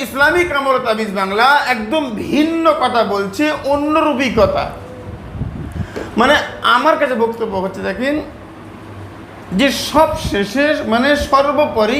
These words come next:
একটা কথা, সেটা হচ্ছে যে আমরা মানুষকে ক্ষতি করব না, আমরা মানুষকে ক্ষতি করব না, তাকে আমার তাবে করব।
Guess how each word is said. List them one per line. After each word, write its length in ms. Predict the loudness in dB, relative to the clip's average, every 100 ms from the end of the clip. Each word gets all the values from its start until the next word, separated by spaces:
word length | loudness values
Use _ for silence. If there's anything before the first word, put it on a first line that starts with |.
| 0
একটা 320 | 0 2 0 0
কথা, 240 | 0 0
সেটা 220 | 0 2
হচ্ছে 600 | 2 0 2 2 2 -6 -14 -14 -14 -12 -12 -10 -12 -14 -16 -16 -16 -16 -14 -12 -12 -12 -12 -12 -4
যে 100 | 2
আমরা 440 | 2 4 2 6 4
মানুষকে 800 | 4 0 0 0 0 -2 -2 -2
ক্ষতি 560 | -2 -6 -4 -2 2 0
করব 400 | 2 4 4 4
না, 140 | 0 -4 -10 -14 -16 -14 -14 -12 -10 -6 -6 -6 -6 -6 -2 0
আমরা 280 | 4 4
মানুষকে 520 | 4 4 2 0 -2 -4
ক্ষতি 420 | -6 -4 -4 -4
করব 360 | -2 -2 0 -2
না, 100 | -6 -8 -12 0
তাকে 240 | 2 4 4
আমার 280 | 4 2 0 0
তাবে 320 | 2 2 2 2
করব। 320 | 2 2